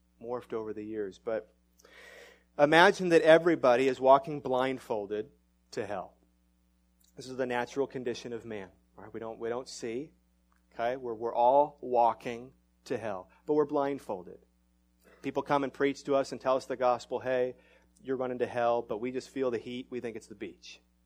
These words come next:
Right? So we're just happily moving forward. "No, that's silly. That's foolishness. That's an obstacle. That's a stumbling block. No,"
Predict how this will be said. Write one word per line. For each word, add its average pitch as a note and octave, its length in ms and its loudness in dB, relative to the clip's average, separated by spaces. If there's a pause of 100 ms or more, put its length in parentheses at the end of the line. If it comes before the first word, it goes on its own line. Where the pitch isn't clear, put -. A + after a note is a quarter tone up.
(600)
Right? A2+ 140 -6
So A#2 80 -14
we're C3 100 -2
just D3+ 140 -2
happily D#3+ 720 8 (440)
moving D3+ 460 0
forward. B2 640 0 (100)
"No, C#3 520 6 (180)
that's C#3+ 200 2
silly. D#3 380 4
That's C#3+ 180 4
foolishness. D3 760 0
That's B2+ 160 -6
an C#3 100 -6
obstacle. C#3 500 -4
That's C3 140 -4
a C#3+ 60 -14
stumbling C#3 540 -4
block. B2+ 420 4
No," C3+ 380 0